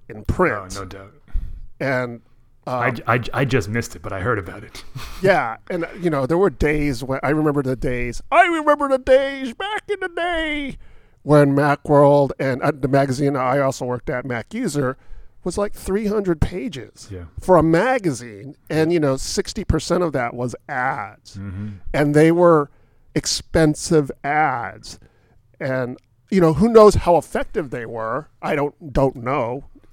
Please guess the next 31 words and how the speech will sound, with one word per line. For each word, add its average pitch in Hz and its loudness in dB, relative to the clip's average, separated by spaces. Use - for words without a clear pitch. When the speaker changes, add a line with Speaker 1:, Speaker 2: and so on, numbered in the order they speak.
Speaker 1:
I, 156 -8
I 147 -4
don't 123 -8
work 123 -8
that 117 -10
side 113 -10
of 104 -16
the, 113 -14
uh, 101 -16
aisle, 131 0
but 135 0
they 165 2
made 277 -4
a 254 0
lot 262 -2
of 254 -6
money 269 -2
during 156 -4
print. - -10
And 151 -2
then 185 0
all 160 0
of 180 -6
a 180 -6
sudden 156 -4
the 165 -12
internet 160 -2
came 131 -8
and 127 -2
the 151 0
dynamic, 135 -4